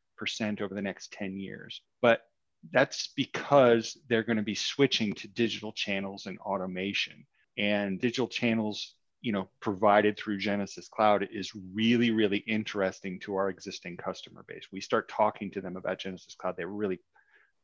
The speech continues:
perk up and they go, "Oh, wow, I can be collecting the same amount of money, but with less headcount." So those, those same metrics, doing more with less,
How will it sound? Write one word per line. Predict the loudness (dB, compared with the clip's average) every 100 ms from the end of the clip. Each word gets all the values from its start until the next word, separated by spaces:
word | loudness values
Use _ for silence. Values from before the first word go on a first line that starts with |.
| -10
perk | -6 -4 -2
up | -2 -2
and | -6 -8 -8
they | -10 -10
go, | -10 -8 -4
"Oh, | -4
wow, | 2 4 6 4
I | 0
can | -6 -6
be | -8 -8 _
collecting | -8 -4 -4 -4
the | -8
same | -4 -2
amount | 0 0 -2
of |
money, | -2 -2 -4 -6 -10 _ _
but | -8 -8 _ _
with | -16
less | -2 0 0
headcount." | -2 -2 -2 -8 -8 -8 _ _ _
So | 0
those, | 2 2 -2 -12 _ _
those | -2 0
same | 0 2 4 4
metrics, | 4 2 2 0 -2 -10 -14 _ _ _ -8
doing | 0 4 6 6
more | 6 6 6
with | 2 0
less, | 4 6 6 4 -8